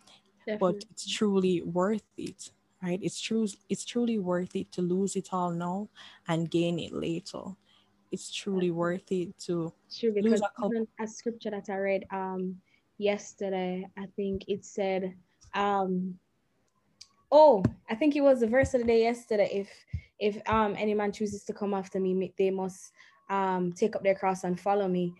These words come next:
Speaker 2: And whosoever tries to find their life will lose it, but whosoever lose their life for the sake of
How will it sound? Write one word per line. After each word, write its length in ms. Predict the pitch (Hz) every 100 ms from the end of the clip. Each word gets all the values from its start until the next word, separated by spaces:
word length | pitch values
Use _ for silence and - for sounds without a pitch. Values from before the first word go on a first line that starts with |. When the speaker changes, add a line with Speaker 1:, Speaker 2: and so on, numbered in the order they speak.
| - -
Speaker 2:
And 100 | 185
whosoever 480 | 254 233 233 214
tries 340 | 214 220 208 208
to 80 | 190
find 380 | - 214 214
their 140 | 196 185
life 320 | 180 185 185
will 140 | 175
lose 320 | 175 220 220 185
it, 160 | 170 -
but 100 | 185
whosoever 460 | 220 220 208 190
lose 240 | 185 208 196
their 120 | 180
life 220 | 175 175
for 80 | -
the 80 | 175
sake 280 | 175 185
of 80 | 180